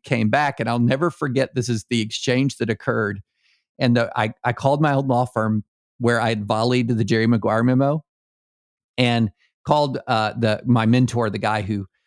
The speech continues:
who really trained me in the practice of law. And I said, "Would you be willing to have me back?" <laughs> And he said, <laughs> and he said, "Hold on."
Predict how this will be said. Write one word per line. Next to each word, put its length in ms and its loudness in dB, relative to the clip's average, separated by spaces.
who 80 0
really 320 2
trained 400 2
me 80 0
in 60 0
the 60 -2
practice 400 -6
of 60 -4
law. 160 0
And 100 -2
I 40 -4
said, 180 -12
"Would 480 -2
you 100 -2
be 120 0
willing 360 -2
to 80 0
have 260 0
me 140 0
back?" 400 -2
<laughs> 0 -
And 100 4
he 220 4
said, 300 0
<laughs> 560 -2
and 140 0
he 120 4
said, 220 0
"Hold 280 2
on." 260 -2